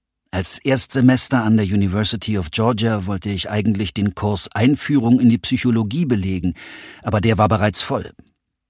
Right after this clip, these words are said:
Einführung in die Philosophie brachte dieselben Credits. Hätte es in dem Psychologiekurs noch einen Platz für mich gegeben, wäre ich möglicherweise Psychologe geworden.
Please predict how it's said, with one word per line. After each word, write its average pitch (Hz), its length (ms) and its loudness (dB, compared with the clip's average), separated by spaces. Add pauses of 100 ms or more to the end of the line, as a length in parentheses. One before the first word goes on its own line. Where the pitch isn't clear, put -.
(360)
Einführung 113 640 2
in 107 120 2
die 101 140 -2
Philosophie 107 800 0
brachte 123 440 -2
dieselben 139 520 -2
Credits. - 520 -8 (600)
Hätte 110 300 0
es 104 200 -2
in 113 140 -2
dem 98 140 0
Psychologiekurs 98 920 -4
noch 98 180 -2
einen 90 240 -2
Platz - 280 -2
für 101 140 -2
mich 92 220 -2
gegeben, 95 580 -2 (160)
wäre 95 160 -4
ich - 140 -8
möglicherweise 95 680 -2
Psychologe 147 640 -4
geworden. 65 500 -12